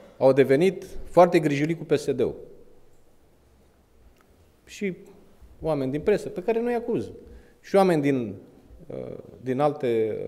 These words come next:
uh, instituții publice, dintr-o dată au devenit foarte grijuli cu P S D-ul și s-,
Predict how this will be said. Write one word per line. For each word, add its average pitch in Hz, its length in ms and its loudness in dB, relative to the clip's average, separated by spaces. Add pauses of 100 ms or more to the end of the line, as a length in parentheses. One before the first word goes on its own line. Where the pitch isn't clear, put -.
uh, - 100 -12
instituții 110 540 -6
publice, 170 580 -8 (560)
dintr-o 214 300 4
dată 208 140 6
au 202 60 6
devenit 185 260 0
foarte 196 240 4
grijuli 165 360 -6
cu 175 60 -14
P 151 180 -2
S 160 120 -8
D-ul 214 220 4
și 208 160 -6
s-, - 120 -10